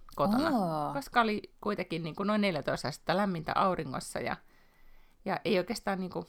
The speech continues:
Speaker 1: mitä sitä muutakaan sitten tiistaina, niin sain feelingin iltapäivälle ja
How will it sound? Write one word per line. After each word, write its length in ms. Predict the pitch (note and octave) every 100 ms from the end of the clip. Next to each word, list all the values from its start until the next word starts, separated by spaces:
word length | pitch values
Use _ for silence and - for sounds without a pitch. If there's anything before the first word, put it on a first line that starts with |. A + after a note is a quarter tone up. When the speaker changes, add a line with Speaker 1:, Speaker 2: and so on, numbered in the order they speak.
| _
Speaker 1:
mitä 200 | B3 G#3
sitä 200 | F3+ B3+
muutakaan 380 | A3+ G3 E3 D#3+
sitten 220 | - E3
tiistaina, 560 | E3 D3 - - - -
niin 280 | - C#3 - - _ - _
sain 240 | - A#3+ F#3+
feelingin 920 | - B3 G#3+ G3 E3 G3 C3+ C#3 G3 -
iltapäivälle 720 | A#2+ C#3 - - G2 G2 -
ja 160 | - -